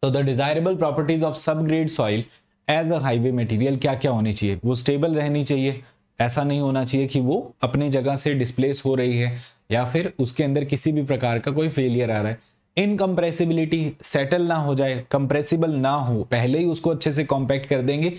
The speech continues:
कि फर्दर उसमें से-, सेटलमेंट्स ना आए। Permanency of strength, स्ट्रेंथ का वेरिएशन नहीं होना चाहिए कि आज स्ट्रेंथ मिल रही है, कल को स्ट्रेंथ उसके अंदर उतनी ना मिले।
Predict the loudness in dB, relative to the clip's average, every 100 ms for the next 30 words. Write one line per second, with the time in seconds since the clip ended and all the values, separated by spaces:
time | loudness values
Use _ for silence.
0 | -12 -6 -4 0 0 2 0 0 0 -2
1 | 0 0 0 0 0 0 0 0 -2 0
2 | 0 0 0 -2 -4 _ _ _ _ _
3 | _ 0 2 0 0 0 0 0 0 -4
4 | -2 0 0 -6 _ -6 -2 0 0 0
5 | 0 0 0 2 0 0 0 0 0 0
6 | 0 0 0 0 0 0 0 0 0 0
7 | 0 0 0 0 0 -2 0 -2 -2 0
8 | -2 0 0 0 0 0 0 0 0 0